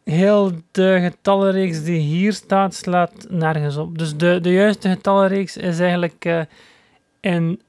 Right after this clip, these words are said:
volledige stops ga je, gaat die als volgt: één, één punt vier, twee,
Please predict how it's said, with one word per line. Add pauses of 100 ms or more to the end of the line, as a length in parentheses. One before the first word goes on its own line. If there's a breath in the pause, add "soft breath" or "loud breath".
volledige
stops
ga
je, (400)
gaat
die
als
volgt:
één, (140)
één
punt
vier, (200)
twee,